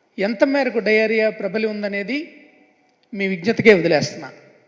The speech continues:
దీన్ని కంట్రోల్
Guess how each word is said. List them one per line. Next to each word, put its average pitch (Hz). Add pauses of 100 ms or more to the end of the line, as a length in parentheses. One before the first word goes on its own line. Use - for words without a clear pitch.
(2250)
దీన్ని 247
కంట్రోల్ 254